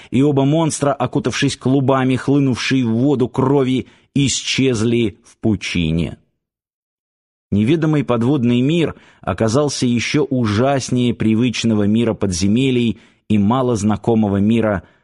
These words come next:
городских развалин. Здесь обитали такие чудовища, в схватке с которыми у людей не было никаких шансов, абсолютно никаких. С трудом разомкнув сведённые судорогой члены,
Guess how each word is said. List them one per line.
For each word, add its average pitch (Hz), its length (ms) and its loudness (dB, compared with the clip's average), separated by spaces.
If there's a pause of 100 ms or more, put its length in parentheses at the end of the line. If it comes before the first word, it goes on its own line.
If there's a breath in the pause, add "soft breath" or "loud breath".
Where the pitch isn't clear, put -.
(180 soft breath)
городских 101 800 -2 (120)
развалин. 92 840 -2 (1400)
Здесь 117 400 0
обитали 143 480 0
такие 127 440 -2
чудовища, 123 800 0
в - 80 -12
схватке 123 540 -2
с - 80 -6
которыми 135 640 0
у 117 100 0
людей 117 440 2
не 127 240 0
было 120 240 0
никаких 127 640 -2
шансов, - 720 -6 (160)
абсолютно 117 640 -2
никаких. 85 640 -4 (460)
С - 160 -14
трудом 123 540 0
разомкнув 135 920 0 (240 soft breath)
сведённые 110 800 0
судорогой 98 580 0
члены, 143 560 0